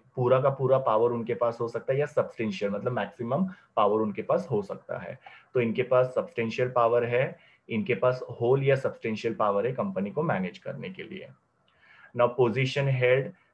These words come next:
मैनेजिंग director जो होते हैं, वो company के directors होना compulsory है, लेकिन managers company के director होना compulsory नहीं है। तो बिना directorship के company के मैनेजर बना जा सकता है। Next है number of post। Now,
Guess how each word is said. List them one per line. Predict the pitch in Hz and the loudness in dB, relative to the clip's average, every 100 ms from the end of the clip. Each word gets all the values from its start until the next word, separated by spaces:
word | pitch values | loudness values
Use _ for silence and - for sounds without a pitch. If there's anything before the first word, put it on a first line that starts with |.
| - | -2
मैनेजिंग | 117 110 123 135 131 | 2 2 2 0 6
director | 123 120 123 127 120 | 6 6 4 0 0
जो | 131 | 0
होते | 120 107 123 113 | 0 0 2 2
हैं, | 104 92 - - _ - | 2 -4 -10 -20 _ -4
वो | 110 131 | 2 2
company | 135 117 107 117 | 2 0 0 -2
के | 117 131 | -2 0
directors | 110 98 107 123 117 113 | 2 2 0 0 0 -2
होना | 110 | -4
compulsory | 117 107 95 98 95 95 92 92 | -2 -2 0 -2 -2 -4 -6 -8
है, | - - _ _ _ _ _ _ _ - | -10 -12 _ _ _ _ _ _ _ -6
लेकिन | 113 143 123 | -2 0 0
managers | 104 104 120 131 135 | 2 2 2 2 2
company | 135 117 120 123 | 0 0 0 0
के | 131 | 0
director | 120 101 107 - 113 | 4 4 2 -2 -2
होना | 110 117 | 0 0
compulsory | 113 98 101 101 101 113 160 - - | 0 0 -2 0 0 0 -2 -6 -4
नहीं | 110 104 | -2 -2
है। | 95 90 - | -4 -6 -2
तो | 131 | 0
बिना | 120 117 131 | 0 2 4
directorship | 127 113 117 - 120 - 107 135 | 6 4 4 2 -2 -4 -4 -4
के | |
company | 135 113 98 110 | 0 0 0 -4
के | 104 | -4
मैनेजर | 123 95 101 104 107 | -4 -2 -4 -2 -4
बना | 104 101 98 123 143 120 | -4 -4 -4 -4 -8 -4
जा | 101 | -2
सकता | 92 92 - 101 98 | -2 -8 -6 -6 0
है। | 117 - _ _ _ _ - | -2 -2 _ _ _ _ 0
Next | 135 135 - | 2 2 4
है | 147 | 6
number | 123 117 123 | 6 6 6
of | 123 - | 4 0
post। | 104 85 92 - _ _ _ _ | -4 -4 -8 -20 _ _ _ _
Now, | 127 123 139 | 2 4 4